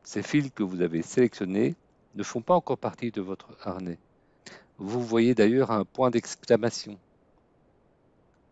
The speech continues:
Pour chacun des fils, vous devez définir son tenant et aboutissant. Soit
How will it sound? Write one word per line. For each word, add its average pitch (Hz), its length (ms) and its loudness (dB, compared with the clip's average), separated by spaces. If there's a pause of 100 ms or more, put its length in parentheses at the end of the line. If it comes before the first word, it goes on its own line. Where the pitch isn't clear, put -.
(340)
Pour 113 160 -6
chacun 160 380 4
des 139 120 4
fils, 135 240 -2
vous 151 140 -4
devez 107 260 2
définir 127 680 0
son - 280 -6
tenant 104 600 -2 (560)
et 113 200 2
aboutissant. 104 600 -8 (2000)
Soit - 520 2